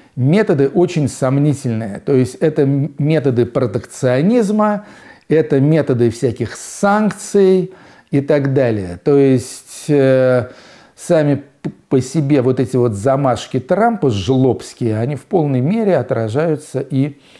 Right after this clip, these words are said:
на экономической политике тоже. Вот что я могу сказать, э, по поводу импичмента Трампу. Каким образом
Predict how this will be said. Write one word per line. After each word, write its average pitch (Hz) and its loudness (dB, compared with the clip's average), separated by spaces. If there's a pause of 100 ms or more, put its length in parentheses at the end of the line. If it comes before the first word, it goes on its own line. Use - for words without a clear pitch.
(300)
на 131 0
экономической 117 -2 (440)
политике 113 -4 (680)
тоже. 107 0 (600)
Вот 269 0
что - -2
я 202 4
могу 175 2
сказать, 165 0
э, 127 4
по 117 -2
поводу 139 2
импичмента 123 -2
Трампу. - -6 (340)
Каким 240 0
образом 196 2